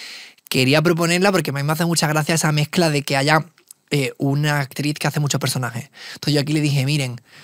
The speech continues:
quiero que haga cinco personajes en el corto". En plan, "¿Qué te parece?".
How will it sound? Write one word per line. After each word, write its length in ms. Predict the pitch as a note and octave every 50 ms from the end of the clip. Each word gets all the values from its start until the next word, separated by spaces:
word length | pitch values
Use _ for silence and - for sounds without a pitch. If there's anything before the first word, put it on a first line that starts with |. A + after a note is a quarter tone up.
| - - _ _
quiero 220 | - - E3 E3+ F#3
que 60 | F3+
haga 300 | F3 E3 F3+ G3+ - - _ -
cinco 360 | - - - E3 D3+ D#3+ D3+
personajes 460 | C#3 C3 B2 C#3 B2+ B2 A#2 - C3
en 60 | B2+
el 60 | B2+
corto". 420 | B2 - C#3 B2+ B2 - B2 C#3 D3 -
En 80 | C#3
plan, 460 | C3+ C#3+ C3+ C3 B2 B2+ B2 A2+ C#3+ _ _ _ _ _ - - - - _ _ _ _ _ _ _ _ A3 G#3 G3
"¿Qué 140 | - F3 D#3+
te 80 | D#3
parece?". 400 | D3+ C#3+ B2 B2 A2+ - - A#2+